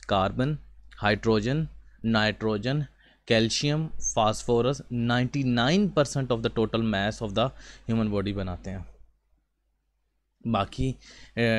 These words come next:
टेन परसेंट जो आपके पास, अ, सॉरी, टेन एलिमेंट्स जो हैं जिनमें पोटाशियम, सल्फर, क्लोरीन, सोडियम, मैग्नीशियम, आयरन, कॉपर, मैंगनीज and जिंक, ये फ-, and, अ, iodine makes one percent of the total mass,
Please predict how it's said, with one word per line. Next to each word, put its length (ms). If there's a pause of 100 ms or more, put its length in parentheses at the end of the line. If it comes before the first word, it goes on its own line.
(140)
टेन 200
परसेंट 380
जो 100
आपके 240
पास, 360
अ, 280
सॉरी, 300
टेन 260
एलिमेंट्स 500
जो 80
हैं 140
जिनमें 380 (320)
पोटाशियम, 580
सल्फर, 540 (100)
क्लोरीन, 580
सोडियम, 520
मैग्नीशियम, 840
आयरन, 420
कॉपर, 440
मैंगनीज 640
and 380
जिंक, 240 (400)
ये 60
फ-, 240 (120)
and, 480 (100)
अ, 480 (440)
iodine 400
makes 300
one 240 (180)
percent 400
of 140
the 140
total 360
mass, 300